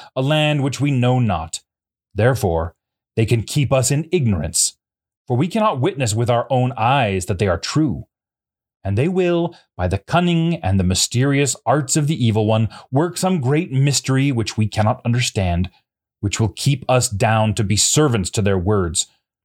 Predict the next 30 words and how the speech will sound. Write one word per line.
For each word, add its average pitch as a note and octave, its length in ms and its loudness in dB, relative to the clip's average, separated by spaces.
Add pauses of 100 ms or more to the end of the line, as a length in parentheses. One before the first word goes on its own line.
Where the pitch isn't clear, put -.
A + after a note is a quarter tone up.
(140)
and F2+ 100 -4
also A#2 440 0 (120)
servants C#3+ 420 0
unto B2 180 0
them. A2+ 400 0 (640)
For A2 80 -2
we A2 140 2
depend B2 420 0
upon A#2 280 0
them A#2+ 240 2
to G#2+ 100 -2
teach A#2+ 280 0
us G#2+ 140 0
the A2+ 100 -2
word, G#2+ 380 0 (460)
and G2 160 -6
thus - 380 -2 (340)
they C#3 240 0
will G2+ 160 -2
keep E3+ 280 -2
us D3 200 2
in B2+ 180 -2
ignorance, A2 640 0 (240)
if G2+ 180 0
we A#2+ 120 4
will A2+ 160 2
yield B2+ 480 0
ourselves G#2 560 0
unto A2 260 0
them G2+ 360 2